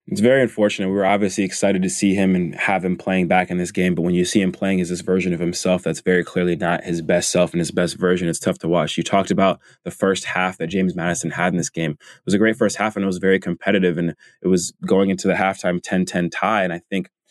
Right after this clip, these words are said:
the second half, it all fell apart, and it's because you had half of your quarterback, it seems like. When you get half of your best player, your most dynamic player, and your leader,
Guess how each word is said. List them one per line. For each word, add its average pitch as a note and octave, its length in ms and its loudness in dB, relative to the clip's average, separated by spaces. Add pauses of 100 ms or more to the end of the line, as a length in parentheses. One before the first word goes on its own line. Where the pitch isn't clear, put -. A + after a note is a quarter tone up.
(300)
the - 80 -8
second G#2+ 260 0
half, G2+ 180 -2
it G2 60 0
all F#2+ 140 4
fell F#2+ 180 -2
apart, G#2 300 2
and F#2 40 0
it's F2 80 -4
because F#2 300 -4
you G2 120 2
had G2 300 0
half G#2 300 -2
of F#2 100 -10
your F#2 100 -6
quarterback, G2+ 460 2
it F2 80 -10
seems F2+ 240 -4
like. F2+ 160 -4
When F#2+ 120 -2
you G2 80 2
get G#2+ 160 2
half G#2+ 240 -2
of G2+ 80 -4
your G2 100 -2
best F#2 300 -2
player, G2 180 2
your F#2 100 2
most F#2 200 0
dynamic F#2 440 0
player, F#2 240 2
and F2+ 80 2
your E2+ 140 0
leader, F#2+ 400 2